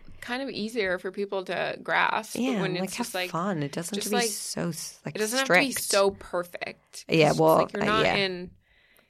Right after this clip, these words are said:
Speaker 2: I'm
Speaker 1: you're
Speaker 2: a
Speaker 1: not in
Speaker 2: recovering perfectionist.
Speaker 1: Right, <laughs> you're a recovering perfectionist.
Speaker 2: Seriously, I
Speaker 1: But
Speaker 2: was
Speaker 1: that's what,
Speaker 2: such a
Speaker 1: that's what's so
Speaker 2: perfectionist, and now
Speaker 1: interesting
Speaker 2: I could
Speaker 1: because
Speaker 2: give
Speaker 1: you,
Speaker 2: two shits.
Speaker 1: you cook, like, n-, not a perfectionist, so it's
Speaker 2: Yeah.
Speaker 1: really interesting that you kinda went that other way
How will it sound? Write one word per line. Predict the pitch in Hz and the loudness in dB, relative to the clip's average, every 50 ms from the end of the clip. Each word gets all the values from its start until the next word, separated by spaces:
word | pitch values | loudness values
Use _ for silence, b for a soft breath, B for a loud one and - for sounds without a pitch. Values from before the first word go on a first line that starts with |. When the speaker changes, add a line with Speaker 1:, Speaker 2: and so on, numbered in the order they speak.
| - - | -6 -4
Speaker 2:
I'm | 160 156 | -2 0
Speaker 1:
you're | 196 | 2
Speaker 2:
a | 196 | 2
Speaker 1:
not | 202 208 208 208 202 | 2 2 2 2 2
in | 196 185 180 175 170 175 175 | 0 0 -2 -4 -6 -4 -4
Speaker 2:
recovering | 175 - - - - - 160 143 143 | -4 -4 -2 -6 -4 -2 -2 -4 -4
perfectionist. | - - - - - - - - - - 220 | -4 -6 -6 -4 -6 -6 -6 -8 -4 2 4
Speaker 1:
Right, | 220 202 170 156 - - - | 4 6 4 2 0 -2 2
<laughs> | - | 2
you're | 269 277 | 4 4
a | 240 302 | 6 4
recovering | 240 - - - - - - 196 - 202 | 4 4 2 -4 -4 -6 -8 -6 -6 -6
perfectionist. | - - 170 190 170 156 - | -6 -4 -2 0 2 4 4
Speaker 2:
Seriously, | 170 160 156 151 156 151 - 160 156 151 - | 4 6 6 6 4 4 4 2 2 2 4
I | - 151 151 151 156 156 156 - - 160 | 4 4 4 4 2 0 -4 -6 -6 2
Speaker 1:
But | 151 - | 2 4
Speaker 2:
was | - | 6
Speaker 1:
that's | - - 233 269 - - | 8 6 6 4 2 -8
what, | 359 311 | -8 -8
Speaker 2:
such | - - - 160 151 - 226 | -4 0 0 0 2 4 4
a | |
Speaker 1:
that's | 226 - 156 - | 4 4 4 2
what's | - - - - | 2 2 4 6
so | - 240 214 | 6 6 6
Speaker 2:
perfectionist, | 202 | 6
and | 220 | 4
now | - - | 4 4
Speaker 1:
interesting | 147 151 156 - 185 170 165 | 4 4 4 4 2 2 2
Speaker 2:
I | |
could | 180 185 | 0 0
Speaker 1:
because | - 202 185 | 2 2 2
Speaker 2:
give | 175 175 190 | 2 0 0
Speaker 1:
you, | 196 190 | 0 -2
Speaker 2:
two | - | -4
shits. | - - - - - - - | -4 -4 -6 -8 -8 -10 -4
Speaker 1:
you | 202 208 214 | -2 -2 -2
cook, | 208 - - 233 226 b b b b b b b b b b b _ - | -2 -4 -4 -4 -4 b b b b b b b b b b b _ -4
like, | 190 196 208 208 196 202 - | 0 2 2 2 0 -4 -10
n-, | - 196 - - - - _ - - 180 165 - - _ - | -14 -14 -14 -16 -20 -20 _ -12 -12 -12 -12 -14 -14 _ -2
not | 185 190 180 208 254 | 4 6 8 8 8
a | 262 | 6
perfectionist, | 214 208 160 175 156 - - - 175 170 170 196 - | 2 -2 0 0 0 0 0 0 0 0 0 0 2
so | - 185 185 | 6 8 8
it's | 202 | 10
Speaker 2:
Yeah. | 196 180 156 | 10 10 8
Speaker 1:
really | - 208 202 196 180 | 8 8 6 6 4
interesting | 175 196 190 - 202 - - 170 151 156 156 156 | 4 2 -2 -4 -4 -4 -2 -2 -2 -2 -2 -2
that | 151 156 - | -2 -2 -2
you | - 170 165 160 160 - - | -2 -6 -6 -6 -8 -10 -10
kinda | - - 175 165 160 | -4 -2 -2 -2 0
went | 160 160 160 165 | -2 -4 -2 0
that | 165 147 151 | 0 2 2
other | 151 151 151 151 156 - | 0 0 -2 -4 -4 -2
way | 156 160 - - - - - | -2 0 0 -2 -4 -6 -10